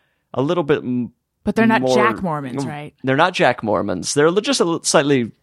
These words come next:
Speaker 1: looser with the rules.
Speaker 2: Right.
Speaker 1: Uh, but the rule is,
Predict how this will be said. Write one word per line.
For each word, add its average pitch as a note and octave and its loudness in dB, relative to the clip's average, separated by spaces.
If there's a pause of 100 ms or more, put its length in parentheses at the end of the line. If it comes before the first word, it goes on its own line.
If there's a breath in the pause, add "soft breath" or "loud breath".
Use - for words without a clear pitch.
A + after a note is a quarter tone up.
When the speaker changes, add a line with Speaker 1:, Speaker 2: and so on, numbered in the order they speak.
Speaker 1:
looser B2 0
with A2 -2
the A2 -2
rules. F#2 -2
Speaker 2:
Right. - 0
Speaker 1:
Uh, G3+ -2
but A#3 2
the A#3+ 2
rule C4 2
is, D#3 -2